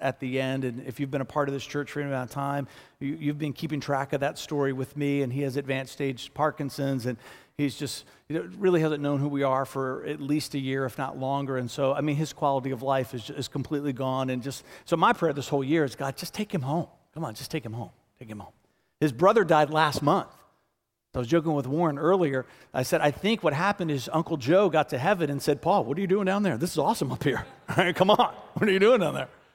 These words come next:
Yeah. So I'm gonna slip out. So if, if, if you wanna pray with someone, Pastor Jamie's gonna be, I'm gonna be up to close the service in just a few more minutes, and Pastor Justin will be here. There's always people off to the side, but I'm gonna slip out. But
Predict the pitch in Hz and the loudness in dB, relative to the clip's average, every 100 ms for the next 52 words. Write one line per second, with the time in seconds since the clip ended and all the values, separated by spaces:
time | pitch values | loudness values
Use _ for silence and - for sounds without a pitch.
0 | _ _ _ - - 110 - - _ _ | _ _ _ -14 -10 -10 -10 -16 _ _
1 | _ _ _ - 170 208 180 - 180 175 | _ _ _ 2 4 6 2 4 4 6
2 | 165 165 151 143 - 151 135 151 175 190 | 4 4 4 4 2 -4 -2 -2 2 2
3 | 165 170 165 170 - 165 160 160 135 147 | 2 2 2 0 -2 0 2 0 0 -2
4 | 143 143 147 147 135 151 135 147 165 185 | -2 -2 -2 -2 -4 -4 -2 0 0 0
5 | 170 151 147 - 143 127 117 147 139 - | 0 0 -2 -2 -4 -4 -2 -2 -2 -6
6 | 131 123 - 143 135 127 139 135 131 131 | -8 -8 -8 -4 -4 -2 -2 -2 -6 -8
7 | 127 139 139 131 120 127 - 131 120 123 | -6 -4 -6 -6 -6 -6 -6 -8 -6 -4
8 | 131 127 127 131 127 127 131 123 123 123 | -4 -4 -4 -4 -4 -6 -6 -4 -4 -4
9 | - 117 110 - - - 139 127 135 147 | -6 -8 -10 -20 -20 -6 -2 -2 -2 -4
10 | 147 135 - 120 139 135 139 | -4 -6 -6 -2 0 0 -2